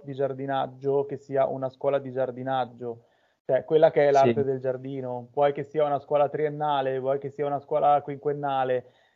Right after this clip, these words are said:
Speaker 1: però una scuola che sia degna di essere chiamata tale. La scuola di Monza,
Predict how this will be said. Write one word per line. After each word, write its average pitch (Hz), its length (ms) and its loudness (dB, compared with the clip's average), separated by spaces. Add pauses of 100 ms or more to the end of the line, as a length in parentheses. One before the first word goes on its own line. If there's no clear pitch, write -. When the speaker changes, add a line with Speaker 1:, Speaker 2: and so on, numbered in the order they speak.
(100)
Speaker 1:
però 165 380 4
una 160 200 0
scuola 180 420 4
che 151 100 -8
sia 151 280 2
degna 151 280 -2
di 143 100 -2
essere 139 320 -4
chiamata 131 360 -4
tale. 120 440 -2
La 147 120 0
scuola 175 260 4
di 175 100 -4
Monza, 143 540 0